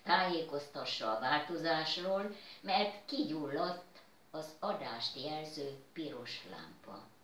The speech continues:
Rögtönözni kellett. Elkezdte énekelni: „Elmegyek, elmegyek, hosszú útra megyek.” Mindenki csodálkozott a váratlan változáson,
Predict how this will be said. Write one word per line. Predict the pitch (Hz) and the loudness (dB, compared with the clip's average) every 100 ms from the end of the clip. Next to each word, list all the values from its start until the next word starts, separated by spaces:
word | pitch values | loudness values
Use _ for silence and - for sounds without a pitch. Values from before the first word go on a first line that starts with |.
| - - - - - - - - - | -20 -20 -20 -20 -20 -20 -20 -18 -2
Rögtönözni | 165 175 - 139 120 107 104 101 | 2 2 2 -6 -4 -6 -8 -12
kellett. | - - - - - - - - - - - - - - - | -8 -8 -8 -12 -16 -20 -20 -20 -20 -20 -20 -20 -20 -20 -4
Elkezdte | 170 180 180 170 - - 151 | 2 2 2 -4 -8 -8 -6
énekelni: | 147 143 131 127 - 127 127 123 120 - - - - - - - - - - - | -2 -2 -2 -8 -10 -10 -10 -12 -14 -14 -20 -20 -20 -20 -20 -20 -20 -20 -20 -10
„Elmegyek, | - 165 165 165 165 160 151 - - - | -4 -2 -2 -4 -10 -12 -16 -18 -20 -12
elmegyek, | - 135 147 147 147 147 143 - - - - | 0 2 4 2 -2 -4 -8 -10 -20 -20 -8
hosszú | 123 156 - - 175 170 160 - | -4 -2 -4 -8 -4 -4 -6 -12
útra | 123 127 - 147 135 131 | -12 -12 -12 -12 -10 -10
megyek.” | 101 95 101 107 - - - - - - - - - - - - - - - - - - | -10 -12 -12 -14 -16 -20 -20 -20 -20 -20 -20 -20 -20 -20 -20 -20 -20 -20 -20 -20 -20 -14
Mindenki | 254 254 208 180 175 - | -4 0 2 2 0 -4
csodálkozott | - 202 170 160 147 151 156 165 - | 0 2 6 4 4 -4 -2 -2 0
a | 160 | 4
váratlan | 180 139 151 151 151 143 | 6 6 4 0 0 0
változáson, | 147 143 143 151 135 131 123 - - | 4 4 2 -2 -4 -2 -2 -2 -4